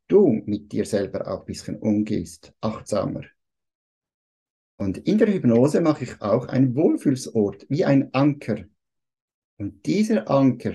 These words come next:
gebe ich als Hau-, Hausaufgabe mit,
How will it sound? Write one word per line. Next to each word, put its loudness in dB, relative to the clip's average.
gebe -2
ich -2
als 0
Hau-, 0
Hausaufgabe -2
mit, 0